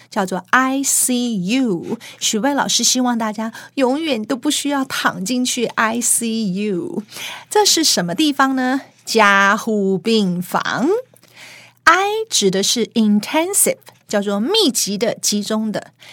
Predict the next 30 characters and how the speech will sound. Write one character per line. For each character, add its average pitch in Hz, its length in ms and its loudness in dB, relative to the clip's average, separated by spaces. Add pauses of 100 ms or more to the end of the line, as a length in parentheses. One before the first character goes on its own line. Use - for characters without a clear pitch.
(100)
C - 280 2 (320)
指 - 160 -2
的 185 140 -4
是 214 320 0
care， 330 720 0
就 - 120 -8
是 - 120 -6
照 247 320 2
顾、 214 340 -2
照 196 220 0
料。 185 320 -4 (280)
这 - 140 -4
个 233 140 0
U 330 500 2
就 302 160 -2
是 247 140 -2
现 247 200 0
在 220 140 0
学 180 220 -4
的 180 160 -2
unit， 247 460 -2 (540)
单 285 360 2
位 277 180 2
的 190 80 -4
意 185 180 -2
思， - 420 2 (200)
所 220 160 0
以 196 100 2
是 190 360 -4 (220)
intensive， 359 680 2